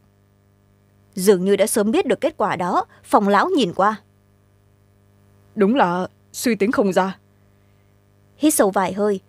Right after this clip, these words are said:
Speaker 1: hóa giải thương thế trong cơ thể, thanh niên kia cắn răng nói.
Speaker 2: Ừm, không sai, quả thực là suy tính không ra. Bởi vì hắn là hư vô. Không chỉ là vận mệnh,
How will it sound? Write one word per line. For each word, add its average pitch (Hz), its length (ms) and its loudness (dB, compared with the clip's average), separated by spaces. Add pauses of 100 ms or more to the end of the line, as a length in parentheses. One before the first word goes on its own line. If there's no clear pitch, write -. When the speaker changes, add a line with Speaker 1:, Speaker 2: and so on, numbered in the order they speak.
(120)
Speaker 1:
hóa 220 260 0
giải 240 180 -2
thương 220 180 -4
thế 226 160 0
trong 233 180 -2
cơ 214 140 0
thể, 196 300 -4 (200)
thanh 226 180 0
niên 208 160 2
kia 208 160 0
cắn 202 220 -2
răng 226 200 0
nói. 185 240 -4 (1700)
Speaker 2:
Ừm, 185 320 -4 (400)
không 208 300 0
sai, 190 320 -2 (340)
quả 185 200 2
thực - 180 -6
là 185 100 0
suy 208 160 -2
tính 202 180 -4
không 202 220 -2
ra. 185 240 -4 (520)
Bởi 190 240 2
vì 185 260 0 (140)
hắn 196 200 -2
là 254 140 2
hư 196 200 2
vô. 185 280 0 (500)
Không 214 280 0
chỉ 196 120 -2
là 170 120 0
vận 185 260 2
mệnh, 180 120 0